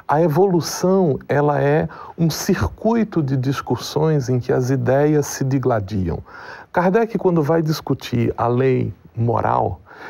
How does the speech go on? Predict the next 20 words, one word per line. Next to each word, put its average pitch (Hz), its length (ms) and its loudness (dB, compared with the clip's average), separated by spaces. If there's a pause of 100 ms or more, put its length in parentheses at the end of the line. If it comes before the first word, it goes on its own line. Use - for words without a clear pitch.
(300)
ele, 160 300 4
no 170 180 4
estudo 214 500 0
das 147 240 0
leis 127 220 0
naturais, 123 680 0
divide 185 480 2
em 175 100 2
duas. 90 480 -2 (480)
As 135 280 0
leis 113 640 0 (600)
da 123 340 2
natureza, 123 760 2 (160)
as 110 180 -2
científicas, 127 920 0
que - 180 -6
são, 135 460 0 (520)
é, 113 260 2
da 123 220 0
alçada 151 1040 0